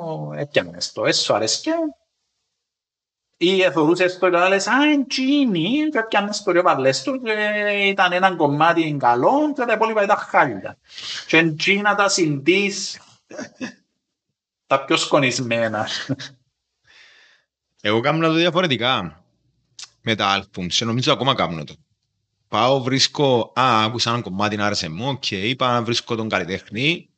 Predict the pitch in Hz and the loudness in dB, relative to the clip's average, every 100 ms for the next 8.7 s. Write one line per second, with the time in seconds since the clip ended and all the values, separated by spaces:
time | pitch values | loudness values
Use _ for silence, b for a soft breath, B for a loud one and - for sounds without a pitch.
0 | _ - - 220 202 160 131 - - 120 | _ -6 0 4 4 4 2 -2 -2 2
1 | 117 107 104 101 92 101 98 92 87 85 | 4 2 0 0 0 -2 -2 -4 -2 -2
2 | - 71 - - 202 110 87 - _ _ | -6 -16 -12 2 2 2 -4 -12 _ _
3 | - 113 - 95 107 107 98 151 156 190 | -4 -4 -4 -8 -4 -4 -2 0 0 0
4 | 143 127 135 95 82 - _ 127 165 190 | -2 0 0 -2 -10 -16 _ -2 0 2
5 | 160 175 180 185 156 151 143 139 113 139 | 2 2 2 2 2 2 2 0 0 -2
6 | 151 147 120 113 110 107 98 95 101 95 | 0 -2 -2 0 0 0 -4 -4 -4 -2
7 | 92 92 98 98 107 98 101 113 107 127 | -2 -2 -4 -4 -6 -4 -4 0 0 2
8 | 123 123 104 98 135 226 | 2 0 -2 -4 -4 -6